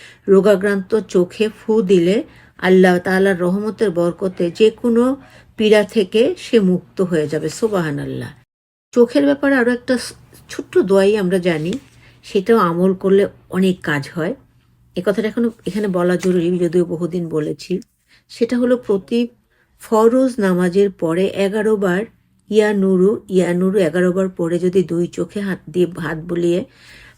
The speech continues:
দেয়া হয়, ইনশাআল্লাহ চোখের সমস্যা ভালো হয়ে যায়। সুবহানাল্লাহ। এবার আমরা সূরা জিনের বাংলা অর্থ জানব। সূরা জিন,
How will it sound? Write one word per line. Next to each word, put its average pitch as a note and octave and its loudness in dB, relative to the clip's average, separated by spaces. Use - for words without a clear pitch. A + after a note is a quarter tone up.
দেয়া F3+ 4
হয়, E3+ -2
ইনশাআল্লাহ F3 0
চোখের F#3 -4
সমস্যা F3+ -6
ভালো D3+ -2
হয়ে C#3+ -4
যায়। C#3 -6
সুবহানাল্লাহ। C#3+ -6
এবার E3+ 0
আমরা E3+ -4
সূরা D#3+ -2
জিনের E3+ -4
বাংলা E3 -4
অর্থ D3+ -6
জানব। C3 -6
সূরা G#3+ 6
জিন, F#3 2